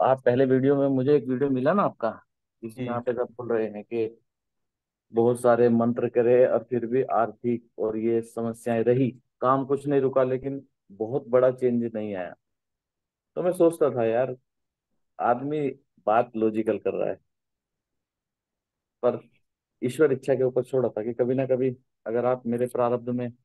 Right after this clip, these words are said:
Speaker 1: हैं कि भाई मुझे शिष्य बन के आपके सामने कुछ सीखना है, तो ईश्वर ऐसे निमित्त बनाएंगे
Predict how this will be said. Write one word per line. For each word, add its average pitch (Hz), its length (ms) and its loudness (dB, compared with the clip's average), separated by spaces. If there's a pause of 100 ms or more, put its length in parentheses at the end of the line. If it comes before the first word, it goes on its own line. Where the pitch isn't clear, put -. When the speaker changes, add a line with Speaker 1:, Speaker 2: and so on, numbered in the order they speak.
(560)
Speaker 1:
हैं 135 400 -2 (160)
कि 123 100 0
भाई 131 200 2
मुझे 135 520 -2 (380)
शिष्य 139 280 -4
बन 127 240 0
के 127 60 -2
आपके 127 280 -2
सामने 127 340 -8
कुछ 139 200 -12
सीखना 143 340 -4
है, 107 180 -6
तो 120 220 -6
ईश्वर 131 340 -2
ऐसे 127 200 0
निमित्त 131 300 -4
बनाएंगे 127 420 -2